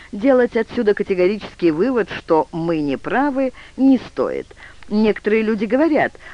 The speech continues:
"Моисей, Аристотель и христиане считали, что ростовщичество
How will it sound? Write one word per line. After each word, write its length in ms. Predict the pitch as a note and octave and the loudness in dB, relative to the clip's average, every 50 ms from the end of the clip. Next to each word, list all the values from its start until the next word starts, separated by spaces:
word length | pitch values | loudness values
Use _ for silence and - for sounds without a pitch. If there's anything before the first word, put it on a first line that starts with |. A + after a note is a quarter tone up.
| - - | -14 -6
"Моисей, 880 | F3+ F3 F3+ E3+ D#3+ D3 - - - - D3+ E3 F3+ G#3 A3+ G#3+ G3 - - - - | -2 0 0 0 0 -2 -6 -10 -6 -2 0 2 2 2 2 -2 -6 -10 -16 -12 -4
Аристотель 960 | - D4 A#3+ F#3+ C#3+ - - - - D#3 D#3+ E3 E3+ - - G#3 G3 F#3+ - | -2 -2 0 0 -4 -6 -8 -4 0 2 2 2 2 0 2 0 0 0 0
и 120 | - G#3 G3+ | -4 -6 -4
христиане 800 | - F3 D#3+ - - - D3 C3+ B2 A#2+ A#2+ C3+ D3+ D#3+ F3 | -4 -6 -6 -6 -8 -4 -2 -2 0 0 -2 -4 -4 -4 -4
считали, 600 | - - - - B3+ - E4+ E4+ D#4+ G#3 C#3+ C#3+ | -6 -6 -8 -8 -6 -2 0 0 0 0 0 -2
что 380 | - - - - D#3 D3+ C#3 - - - - - - | -4 -4 -6 -2 0 0 0 0 -4 -20 -20 -8 -4
ростовщичество 1200 | C#3 E3+ F#3+ F3 - - F3+ D3+ - - - - A#3 G#3+ - - - - - - G3+ G#3+ G#3 - | 0 0 0 0 -2 -4 -4 -4 -4 -6 -8 -8 -8 -8 -8 -14 -18 -18 -8 -2 0 0 0 0